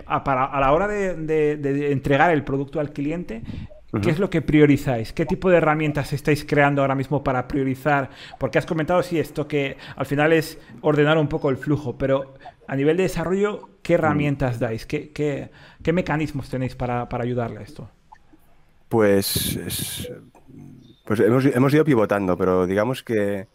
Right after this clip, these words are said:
Speaker 2: eh, yo soy muy fan de, de, de Jobs to be Done y de todo lo que envuelve, eh, Bob Moesta y Clayton Christensen para, para priorizar el roadmap de producto y para entender o destapar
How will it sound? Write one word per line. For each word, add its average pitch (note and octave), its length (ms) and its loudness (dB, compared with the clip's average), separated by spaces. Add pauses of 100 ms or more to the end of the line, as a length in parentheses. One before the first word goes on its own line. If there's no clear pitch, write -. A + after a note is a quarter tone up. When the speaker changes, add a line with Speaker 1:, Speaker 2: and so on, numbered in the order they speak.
(580)
Speaker 2:
eh, F#2+ 400 -2
yo A2 100 -4
soy C3+ 140 0
muy B2+ 140 0
fan A2+ 260 -2
de, G2+ 400 0
de, F#2+ 280 -6 (220)
de G2 140 -6
Jobs A2 180 0
to B2 80 -2
be G#2+ 80 2
Done C#3+ 420 0
y G2 60 -12
de F#2 320 -6 (500)
todo G2 160 -4
lo G2 80 0
que G2 100 0
envuelve, F#2+ 560 2 (340)
eh, D#2 80 -12
Bob G2 160 0
Moesta G2 440 0
y F#2 120 -2
Clayton G2+ 320 0
Christensen A2 460 -2
para, F#2+ 260 2
para F#2+ 200 0
priorizar G2+ 540 0 (140)
el F#2+ 180 -6
roadmap G#2+ 300 0
de G2+ 100 -4
producto A2 380 -2
y G2+ 40 -2
para F#2+ 160 -2
entender F#2+ 420 -4
o G2 40 -4
destapar F#2+ 480 -4